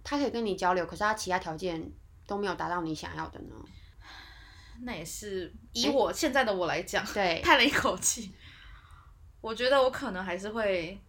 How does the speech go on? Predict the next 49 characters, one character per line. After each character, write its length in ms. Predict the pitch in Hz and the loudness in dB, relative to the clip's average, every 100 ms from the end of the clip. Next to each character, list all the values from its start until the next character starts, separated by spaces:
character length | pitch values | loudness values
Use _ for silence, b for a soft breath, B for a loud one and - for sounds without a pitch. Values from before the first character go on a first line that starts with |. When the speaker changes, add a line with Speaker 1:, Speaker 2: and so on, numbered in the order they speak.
| - - | -20 -14
Speaker 2:
止 260 | - 180 170 | -8 -8 -6
步 200 | 233 202 | -2 0
欸， 80 | |
就 80 | 175 | 0
变 120 | 240 233 | -2 -2
成 80 | |
朋 260 | 185 175 165 | -4 -8 -6
友 160 | 175 147 | -4 -4
啊。 340 | 85 82 226 240 B B | -4 -6 -8 -10 B B
Speaker 1:
哦， 840 | 254 277 294 277 262 240 208 185 180 185 - - | -4 0 2 0 -2 -4 -6 -8 -12 -18 -20 -8
就 100 | 285 | -2
我 80 | 262 | 2
们 160 | 180 | 2
想 240 | 180 - 165 | 0 -4 -6
的 80 | 170 | -6
会 80 | |
比 60 | 202 | 0
较 100 | 277 | 2
多， 120 | 427 | 4
Speaker 2:
就 0 | |
是 120 | 370 | 6
这 40 | 440 | 6
件 160 | 392 | 6
事 120 | 349 370 | 4 4
情 160 | 262 | 4
是 140 | 240 254 | 0 2
最 180 | 285 | 2
重 240 | 214 233 196 | 2 0 2
要 220 | 190 170 | 4 4
的， 220 | 156 156 | 2 -4
Speaker 1:
对 0 | |
不 60 | 185 | -4
对？ 20 | 190 170 | -6 -8
Speaker 2:
没 120 | 160 | -6
错。 220 | - 226 | -4 4
Speaker 1:
哦， 120 | 202 | 4
这 80 | 190 | 4
件 0 | |
事 80 | 208 | 4
情 20 | |
Speaker 2:
但 140 | 349 359 | 6 8
是 80 | |
我 180 | 370 311 | 8 10
也 80 | 285 | 8
不 140 | 233 | 8
能， 440 | 277 214 185 196 233 - - | 4 4 2 -2 -10 -16 -6
比 100 | 214 | -2
如 80 | 208 | 2
说 580 | 254 233 233 233 240 | 4 6 6 4 2